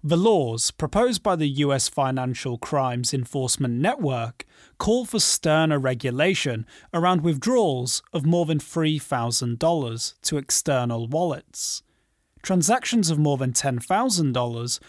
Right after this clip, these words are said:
would also have to be reported to FinCEN, and both would require the collection of detailed information, including names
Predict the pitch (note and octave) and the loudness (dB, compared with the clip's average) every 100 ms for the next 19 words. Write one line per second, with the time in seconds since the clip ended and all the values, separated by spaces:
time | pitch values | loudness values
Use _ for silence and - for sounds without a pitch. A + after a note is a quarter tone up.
0 | - - F3 F3 - G#3 A#3+ A#3 E3+ C#3+ | -20 -4 0 0 4 4 4 2 0 -2
1 | C#3 - C3 A#2 A2+ - D#3+ - C3 A#2 | -2 -2 -2 -4 -4 0 0 0 -4 -4
2 | B2 - A3+ G3+ - C3+ A2+ A2+ - _ | -10 -4 0 2 2 0 -2 -6 -10 _
3 | - - - D#3 G#3+ B3 B3+ G3+ D3 D3 | -20 -6 0 2 4 2 0 -2 -2 -4
4 | - F#3+ E3 C#3+ - D3 G3 B3 - D3+ | 2 4 4 2 -2 0 0 0 -4 -2
5 | C3 - _ - D3 - G#3+ G#3+ G3+ F#3 | -2 -4 _ -4 -4 0 0 0 2 0
6 | - D3 B2+ C3 C#3 F3 D#3+ C3 A#2 - | 0 -2 -2 0 2 2 0 -2 -6 -8
7 | _ - C#3 - C#3+ C3 C3+ D3 F#3 G#3 | _ -6 -4 0 0 2 2 2 2 0
8 | G3 - | 0 -2